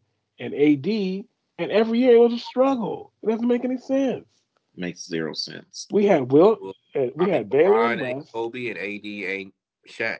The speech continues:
Speaker 3: so it's
Speaker 1: Bro, come on now.
Speaker 2: But, I mean,
Speaker 1: They're not, but I'm just saying.
Speaker 2: Isn't LeBron, like, the greatest, uh, scorer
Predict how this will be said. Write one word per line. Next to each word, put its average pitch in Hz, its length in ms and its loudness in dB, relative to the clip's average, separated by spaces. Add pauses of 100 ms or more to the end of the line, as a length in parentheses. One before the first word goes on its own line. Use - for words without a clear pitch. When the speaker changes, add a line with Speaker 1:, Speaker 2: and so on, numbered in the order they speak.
Speaker 3:
so 85 360 -14
it's - 300 -16 (1700)
Speaker 1:
Bro, 104 180 -10 (640)
come 147 100 4
on 104 180 2
now. 80 260 -16 (440)
Speaker 2:
But, 92 140 2
I 90 60 0
mean, 90 200 0
Speaker 1:
They're 147 140 8
not, 165 480 4
but 117 320 4
I'm 120 140 2
just 120 220 -10
saying. 101 280 -2 (1400)
Speaker 2:
Isn't 127 180 0
LeBron, 123 480 2
like, 120 240 -2
the 95 100 -2
greatest, 101 680 -4
uh, - 160 -14
scorer 104 720 -4